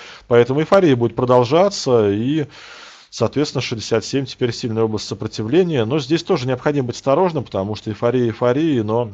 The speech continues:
эйфория, она как начинается, так она может, э, быстро и закончиться, поэтому здесь всё-таки, если, допустим, открывать лонги непосредственно по нефти, то наиболее эффективно было открывать их там на шестьдесят три доллара,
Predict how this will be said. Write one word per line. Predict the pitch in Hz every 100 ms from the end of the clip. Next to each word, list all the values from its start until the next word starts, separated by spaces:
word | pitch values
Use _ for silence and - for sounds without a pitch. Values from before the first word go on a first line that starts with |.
| 104
эйфория, | 104 - 113 135 143 107
она | 117
как | 120 104
начинается, | 110 - 127 160 -
так | 113 120
она | 113 113
может, | 113 113 -
э, | 110
быстро | 104 117 - 110
и |
закончиться, | 107 131 139 101 87 - -
поэтому | 90 95 95 101
здесь | 92 107 165 - _ - - - - -
всё-таки, | - 139 135 - 117
если, | 120 127
допустим, | 110 107 123 113
открывать | 107 120 117 110
лонги | 117 120 117
непосредственно | 104 107 127 113 -
по | - 117
нефти, | 156 202 117
то | - 135
наиболее | 139 123 123 139
эффективно | 123 - 151 131
было | 104 120
открывать | - 113 107 117 107
их |
там | - 95
на | 95
шестьдесят | - 110 - 95
три | - 147
доллара, | 151 139 127 117 107